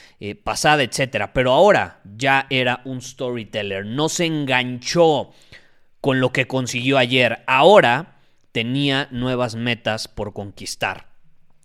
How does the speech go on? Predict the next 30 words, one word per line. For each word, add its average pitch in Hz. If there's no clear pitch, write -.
porque 139
entendía 165
que 135
siempre 160
va 151
a 156
haber 147
otro 151
nivel 127
al 135
que 131
tú 165
puedes 185
aspirar 160
a 175
llegar. 110
Y 226
para 262
eso 208
es 226
indudable 202
que 160
se 143
va 160
a 175
requerir 160
esfuerzo, 160
¿estás 120
de 127
acuerdo? 117